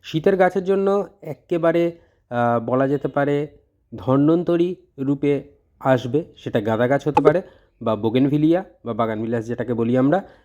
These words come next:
সেটা বা শীতের অন্যান্য যে কোনো গাছ আছে, পিটুনিয়া থেকে শুরু করে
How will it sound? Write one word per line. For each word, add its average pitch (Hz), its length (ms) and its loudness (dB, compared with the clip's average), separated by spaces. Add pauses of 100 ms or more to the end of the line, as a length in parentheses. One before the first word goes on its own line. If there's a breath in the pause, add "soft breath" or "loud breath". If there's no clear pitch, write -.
(120)
সেটা 185 380 -2 (160)
বা 139 100 2
শীতের 170 360 -4
অন্যান্য 165 440 0
যে 131 120 -4
কোনো 156 240 0
গাছ 120 420 -4 (180)
আছে, 120 340 -6 (220)
পিটুনিয়া 123 460 0
থেকে 127 180 0
শুরু 120 240 -4
করে 123 340 0